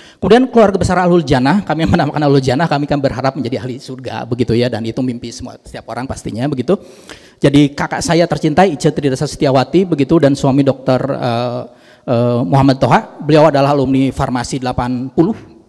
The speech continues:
ya, T I C ya, eh, delapan satu, Mas Toha T I ya. Jadi kita satu keluarga kebetulan sekarang ini begitu. Kemudian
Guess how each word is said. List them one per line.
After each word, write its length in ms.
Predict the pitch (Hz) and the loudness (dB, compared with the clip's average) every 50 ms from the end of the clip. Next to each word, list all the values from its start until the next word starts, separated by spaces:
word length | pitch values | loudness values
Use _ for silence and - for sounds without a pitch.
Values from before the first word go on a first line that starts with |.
| _ _ - | _ _ -4
ya, 160 | 139 123 143 | -2 -2 -4
T 160 | 151 - 139 | -4 -6 -6
I 60 | 123 - | -4 -4
C 160 | - 139 110 | -4 -4 -4
ya, 80 | 135 | -2
eh, 160 | 160 160 165 180 | -2 0 0 2
delapan 160 | 160 151 165 | 0 0 0
satu, 400 | 156 - 165 147 - 202 220 220 | -2 -4 -4 -2 0 0 0 0
Mas 160 | - 143 - | -2 -6 -6
Toha 320 | - 135 143 151 143 139 | -4 -2 0 0 -2 -2
T 80 | - 131 | -6 -8
I 320 | 139 151 175 180 185 117 | -6 -4 -2 -2 0 -2
ya. 80 | 117 160 202 - | -2 -4 -6 -6
Jadi 400 | - 151 143 147 143 156 - - - - - - _ _ | -4 -2 0 0 0 -2 -4 -8 -14 -20 -20 -20 _ _
kita 160 | - - - | -2 0 0
satu 240 | 190 - 196 - 170 | 0 0 -2 -4 -2
keluarga 400 | 151 147 151 135 127 131 156 175 | 0 2 2 2 2 2 -2 -2
kebetulan 400 | - 156 131 - 123 127 135 151 | -2 -4 -6 -6 -6 -8 -10 -10
sekarang 240 | 143 - 143 127 123 123 | -10 -10 -8 -8 -6 -2
ini 80 | 120 139 | -2 0
begitu. 560 | 170 175 147 135 - 175 233 - - - - - - - - - - _ | 0 2 0 2 2 2 2 0 -2 -12 -20 -20 -20 -20 -20 -20 -6 _
Kemudian 800 | - 160 160 165 156 156 156 151 160 156 151 156 156 156 156 | 0 2 4 6 6 8 8 6 6 4 2 2 0 -2 -4